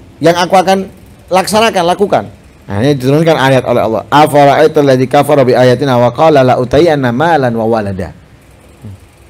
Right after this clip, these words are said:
Jadi mereka mengatakan, "Apakah nanti akan diberikan kepadaku harta dan anak?" Atal al ghaiba amit takhada inda rahmani ahda.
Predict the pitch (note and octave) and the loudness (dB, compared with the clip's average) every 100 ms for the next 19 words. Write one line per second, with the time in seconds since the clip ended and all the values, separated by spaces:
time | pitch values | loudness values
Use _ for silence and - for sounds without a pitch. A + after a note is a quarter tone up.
0 | _ - _ _ - A#2 C3 B2+ B2 D#3 | _ -20 _ _ -10 -4 0 0 0 0
1 | C#3+ C#3+ D3 D#3+ - - - D3+ D3+ D#3 | 0 -2 -4 -8 -16 -20 -6 -4 -2 -2
2 | D#3+ F3+ G3 G3+ G3+ - D3+ D3+ E3 C#3+ | 0 2 2 0 -2 -4 -6 -4 -2 0
3 | C#3 G3 F#3+ D#3 D#3 C#3 C3 - G2 - | 0 2 2 0 0 0 -2 -6 -20 -20
4 | - - - - - - C#3+ E3+ D#3+ F#3+ | -20 -20 -20 -20 -20 -4 2 2 4 2
5 | D#3+ F#3+ - - - - - - - B2+ | 4 2 -2 -14 -20 -20 -20 -20 -8 -2
6 | C#3+ A2+ - - - - - - - - | 0 -2 -6 -20 -20 -20 -20 -20 -20 -20
7 | - - - - - - F#2+ F#2 - - | -20 -20 -20 -20 -20 -20 -16 -16 -18 -20
8 | - - F3+ - G3 F#3+ D#3+ E3+ D#3 G3+ | -20 -2 -2 2 4 4 4 4 4 4
9 | F3+ F3+ - C3 F3 F3+ F3+ F3+ F3+ F3 | 4 4 2 0 0 0 2 2 4 2
10 | D#3 D#3+ D3 D3 C#3+ D3 F#3+ G#3+ A#3+ - | 4 2 2 2 2 2 2 2 0 -6
11 | - - - - - - - C#3+ C3 A#2+ | -20 -20 -20 -20 -20 -20 -4 0 2 2
12 | B2 A#2 - | 2 2 0